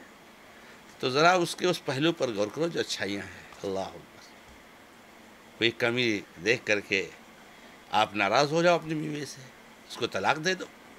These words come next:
तो उसके अच्छाई, अच्छे पहलू को देखो।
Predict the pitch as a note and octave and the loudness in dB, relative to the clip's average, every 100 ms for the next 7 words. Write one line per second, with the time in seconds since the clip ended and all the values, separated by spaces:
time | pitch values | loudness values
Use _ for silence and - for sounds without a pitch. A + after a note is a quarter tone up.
0 | - - - - - - - - - - | -20 -20 -20 -20 -20 -20 -20 -20 -20 -20
1 | - - - - - - - - - - | -20 -20 -20 -20 -20 -20 -20 -20 -20 -20
2 | - - - B2+ B2+ - G#3 G#3+ - - | -20 -18 -2 0 2 6 6 6 -2 -2
3 | - - B2 E3+ G3+ C#3 - - F#3+ G3+ | -2 2 6 6 6 2 2 2 2 4
4 | D#3+ D#3+ D#3+ D#3 B2 A#2 C#3+ A2+ | 2 4 2 0 0 -2 -6 -8